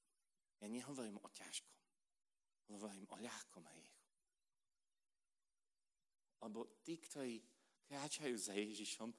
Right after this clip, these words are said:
bojujú s ta-, s ťažkým hriechom častokrát.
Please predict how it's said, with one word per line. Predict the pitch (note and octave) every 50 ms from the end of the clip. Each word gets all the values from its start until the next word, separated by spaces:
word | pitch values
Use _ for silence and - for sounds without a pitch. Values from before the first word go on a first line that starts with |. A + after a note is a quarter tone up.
| - - - _ _ _
bojujú | - A#2+ A#2 A2 G2+ F#2 F2
s | - - -
ta-, | - C3 C#3 - -
s | - - - -
ťažkým | - A#2 A#2+ B2+ - - - D3+ G#2 -
hriechom | G#2 A2+ A2 - - - A2+ -
častokrát. | - C3 - - F#3+ - - F3 D3 A#2 G#2+